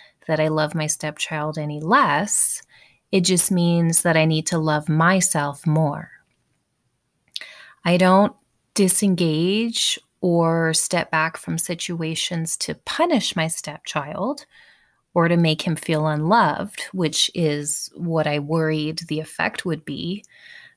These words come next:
Um, you know, it just means I do it either because I'm totally at my wit's end and emotionally and mentally at my limit with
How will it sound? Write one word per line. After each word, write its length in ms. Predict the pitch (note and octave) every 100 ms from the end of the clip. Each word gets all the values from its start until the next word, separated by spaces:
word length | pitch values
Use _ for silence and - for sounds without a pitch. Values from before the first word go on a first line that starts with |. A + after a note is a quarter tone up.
| -
Um, 680 | D#3+ D3+ D3 D3+ D#3 F3+ - _ _ - - - - - _ _ _ _ -
you 100 | A3+
know, 240 | F#3+ F3+
it 160 | - F#3+
just 340 | F#3+ G#3 -
means 320 | G#3 F#3+ F#3
I 140 | - F3+
do 300 | D#3+ F#3 F3+
it 160 | F3+ -
either 280 | F3+ F3
because 420 | E3 F#3+ - F3 E3+
I'm 140 | E3
totally 520 | - E3+ D#3+ E3 E3
at 160 | E3 F3
my 140 | E3
wit's 340 | D#3+ E3 - - -
end 540 | F3 F3 B3 C#4+ D4 - - -
and 140 | F#3 F3
emotionally 840 | E3 D#3 D#3+ - E3+ E3 D#3+ D#3+ -
and 180 | D#3
mentally 800 | D#3 D#3 - E3 D#3 D#3 D#3 D#3+ - -
at 200 | D#3 -
my 220 | D#3+ D#3
limit 720 | D3+ D#3 D#3+ C4 D4+ - - - _ _ _
with 400 | F3 D#3 D3 -